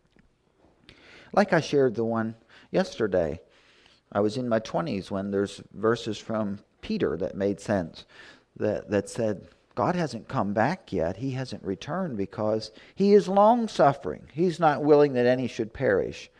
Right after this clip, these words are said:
Oh, so that's why he didn't return in my childhood or in my teens.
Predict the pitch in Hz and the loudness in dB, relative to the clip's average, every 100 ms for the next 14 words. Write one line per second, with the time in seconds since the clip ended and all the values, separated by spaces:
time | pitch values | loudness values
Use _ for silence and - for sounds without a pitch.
0 | - - - - 220 233 226 156 - 127 | -20 -18 -4 4 6 8 6 4 2 4
1 | 170 208 - 190 156 147 120 117 110 - | 4 4 0 2 2 2 2 2 -2 -2
2 | 120 107 101 104 101 101 117 107 98 101 | -4 -4 -4 -4 -2 -2 0 0 0 0
3 | 98 95 95 92 90 - 95 85 64 - | 0 0 -2 -4 -6 -6 -6 -6 -10 -16